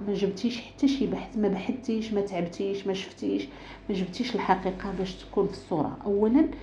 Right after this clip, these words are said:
باش ما ديرش الذنب ديال دوك الناس على رقبتك. ثانياً، باش توصل واحد الحاجه صادقه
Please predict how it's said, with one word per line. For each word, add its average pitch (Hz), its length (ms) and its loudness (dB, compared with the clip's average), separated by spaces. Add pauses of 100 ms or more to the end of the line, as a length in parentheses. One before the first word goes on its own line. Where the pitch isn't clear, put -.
(220)
باش 180 220 -2
ما 180 60 4
ديرش 202 400 2
الذنب 175 360 2
ديال 160 240 4
دوك 170 180 -2
الناس 180 300 -2
على 156 180 0
رقبتك. - 480 -8 (400)
ثانياً، 214 500 6 (840)
باش - 180 -6
توصل 233 440 0
واحد 180 260 -2
الحاجه 180 400 -4
صادقه 208 580 -4